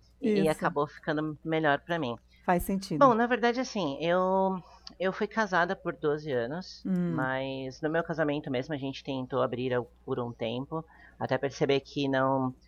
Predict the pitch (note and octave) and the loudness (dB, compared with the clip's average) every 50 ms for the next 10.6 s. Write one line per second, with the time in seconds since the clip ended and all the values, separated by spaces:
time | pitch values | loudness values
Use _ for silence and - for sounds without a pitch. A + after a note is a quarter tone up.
0 | - _ _ - - C3+ B2+ G2 A2+ C#3+ C3+ C#3 C#3 C3+ B2 G#2+ A2 B2 C3 C#3+ | -20 _ _ -6 -2 -2 0 0 2 4 4 4 4 6 6 6 6 6 4 2
1 | D3 D3 C#3+ - - - B2+ A2+ A2+ G#2+ - A2+ A#2 A2 A#2 A2+ - - C3+ A#2+ | 2 0 -2 -4 -6 -2 0 0 2 0 0 -4 -4 -6 -8 -10 -6 -4 0 0
2 | A#2+ A#2+ A#2 A#2 A#2+ B2 B2+ - - B2+ - C#3 B2+ A#2 - - C3+ A#2+ C3+ C#3 | 2 2 0 0 -2 -4 -4 -4 -6 -4 -2 -2 -2 -2 -2 -4 -2 0 0 0
3 | C3 F3+ F#3+ - G3+ F3+ G3 - - - F3+ D3 E3 - - D#3 - D3+ C3+ - | 0 0 -2 -2 0 -2 -2 -2 0 4 4 6 6 4 2 -2 -2 -2 -4 0
4 | - D3+ F3 - - - D3+ D3+ E3+ - - C#3+ B2+ B2 B2 B2 B2+ B2+ B2+ B2+ | 2 2 2 2 0 -2 0 0 0 0 0 2 4 6 8 8 8 8 8 6
5 | B2 - _ - A#2+ A#2+ A#2 A#2+ B2 B2 - - D3+ C#3 C#3 D3 C3+ A#2+ A#2 B2 | 4 0 _ 0 2 2 4 4 4 2 2 2 2 2 4 4 4 4 4 4
6 | D3 F3 D#3 C3 A#2+ A#2+ A#2+ A#2 A#2 A#2 - _ _ _ - - - - - G#2+ | 4 2 2 2 0 0 -2 -2 -2 -4 -6 _ _ _ -20 -20 -6 -2 0 0
7 | G#2+ G#2+ G2+ G2+ - - - D#3+ D3+ F3+ F3 D#3+ D3+ D3 D#3 E3+ F3 F3 - - | 2 0 0 -2 2 4 4 6 8 8 10 10 12 12 12 10 8 6 2 -2
8 | - F3 F3 E3+ D#3+ - - - - - - D3 D3+ D#3+ E3 E3 F3 F3 F3+ F3+ | -2 0 0 0 -2 -4 -10 -16 2 6 10 12 12 12 12 10 8 6 4 4
9 | E3+ D3 F3 F3+ F3+ F#3+ D#3 - D#3 D3+ D3 D#3 D#3 - - E3 D3+ - D#3 D3 | 6 6 4 6 6 4 4 6 8 8 8 8 6 4 0 0 4 6 6 6
10 | D#3+ F3 E3 - - C#3+ C#3 - - - - | 6 6 4 4 4 2 2 0 -4 -12 -14